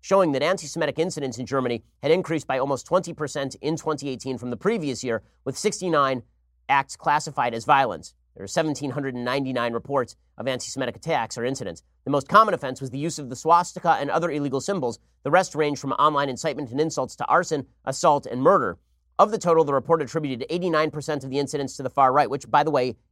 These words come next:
is disgusting, right? I mean, the far right in Germany, as, as with the white supremacist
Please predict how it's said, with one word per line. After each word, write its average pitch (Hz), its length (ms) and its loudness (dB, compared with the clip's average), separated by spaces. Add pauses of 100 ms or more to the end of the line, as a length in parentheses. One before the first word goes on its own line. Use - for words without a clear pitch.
(120)
is 165 160 2
disgusting, 135 540 -4
right? 143 140 2
I 143 40 0
mean, 143 100 0
the 131 60 0
far 165 220 8
right 156 220 2
in 139 120 -2
Germany, 139 460 -2
as, 127 300 -4 (280)
as 131 200 0
with 151 100 -2
the 123 80 -8
white 143 200 2
supremacist 143 640 -4